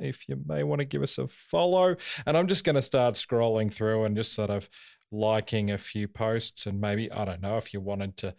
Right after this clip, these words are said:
like a few of Jet's streamers, you probably could as well. And hopefully you're not gonna hear any of these sorts of things. So if you're a person who stores notes on your phone, then maybe this will work for you as well. So let's just scroll through. I might like that one,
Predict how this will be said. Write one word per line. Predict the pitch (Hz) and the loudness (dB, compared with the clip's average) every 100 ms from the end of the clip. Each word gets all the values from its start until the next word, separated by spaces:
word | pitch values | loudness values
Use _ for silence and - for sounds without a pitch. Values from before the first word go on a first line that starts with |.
| - _ - - | -16 _ -20 -12
like | 104 101 104 - | -4 -2 -2 -4
a | |
few | - - 101 | -8 -6 -4
of | 95 - | -4 -2
Jet's | 110 - | -2 -2
streamers, | - 110 107 110 98 | -2 0 2 2 0
you | 110 | -4
probably | - 120 113 107 113 | -2 -2 0 0 -2
could | 104 120 113 | -2 -2 -2
as | 104 | 0
well. | 120 127 135 - - - | 2 0 -2 -8 -10 0
And | 170 | 2
hopefully | 202 202 190 165 | 2 2 0 2
you're | |
not | 147 139 | 2 2
gonna | 143 | 2
hear | 120 143 139 - | 2 2 2 2
any | 139 143 135 | 0 2 2
of | 113 | 2
these | 120 123 123 | 2 2 0
sorts | - 117 117 | -2 -4 -4
of | |
things. | - 117 104 | -2 -2 0
So | 113 | 0
if | 110 | 0
you're | 151 | -2
a | |
person | - 127 120 117 | 0 2 2 2
who | 104 | 0
stores | 101 - 123 107 95 | 0 -2 -2 -2 0
notes | 98 104 110 117 - - | 2 2 2 0 -4 -6
on | 101 | -4
your | 98 | -4
phone, | 95 - - 196 208 190 180 165 - - 123 | -4 -8 -4 2 6 6 4 2 -8 -12 -6
then | 131 139 147 151 | 0 4 4 4
maybe | 139 135 135 131 | 4 4 2 0
this | 123 | 0
will | 120 | -2
work | 107 110 - | 0 0 -2
for | - | -6
you | 104 98 98 98 | -4 -2 -2 -4
as | 104 95 95 | -6 -6 -6
well. | 95 92 90 | -8 -6 -6
So | - 110 | -6 -4
let's | 113 104 | -4 -4
just | - 95 - | -6 -6 -6
scroll | - 104 98 98 | -4 -2 -2 -4
through. | - 123 117 95 | -4 0 0 0
I | |
might | 98 98 - | -2 -4 -4
like | 98 98 98 - | -6 -4 -4 -4
that | 110 117 - | 0 0 2
one, | 123 120 120 117 | 2 2 2 0